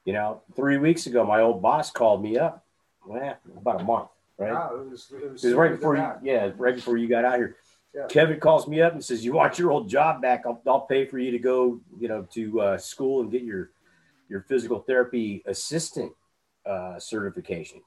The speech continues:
Speaker 1: It, it'd be another associate's degree,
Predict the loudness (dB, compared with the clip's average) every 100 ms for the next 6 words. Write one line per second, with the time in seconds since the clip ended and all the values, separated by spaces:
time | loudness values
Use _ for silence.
0 | _ -12 -10 -8 -2 2 2 2 0 -2
1 | -2 0 0 -6 -10 -12 -14 -10 -2 -2
2 | -2 -6